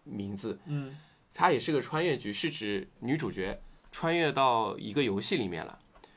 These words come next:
Speaker 1: 但那个游戏里面，她穿越成，不是穿越成女主角，她穿越成这个里面的一个配角。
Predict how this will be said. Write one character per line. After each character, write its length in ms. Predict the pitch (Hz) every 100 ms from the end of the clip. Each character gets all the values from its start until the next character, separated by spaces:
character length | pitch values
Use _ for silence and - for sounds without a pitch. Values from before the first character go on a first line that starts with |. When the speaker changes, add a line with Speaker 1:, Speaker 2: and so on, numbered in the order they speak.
| _ -
Speaker 1:
但 140 | 180
那 100 | 196
个 80 | 170
游 100 | 120
戏 140 | 123
里 80 | 123
面， 100 | 110
她 120 | 143
穿 260 | 147 165 175
越 160 | 156
成， 220 | 123 110 110
不 80 |
是 40 | 131
穿 180 | - 139
越 100 | 135
成 180 | 127
女 140 | 123 135
主 120 | 101
角， 160 | - - - - - -
她 140 | 147
穿 200 | - 165
越 140 | 160
成 220 | 147 113 117
这 80 |
个 260 | 131 123 117 - - - _ _
里 160 | - 98
面 120 | 113
的 60 | 147
一 40 |
个 100 | 151
配 220 | 151 247
角。 180 | - -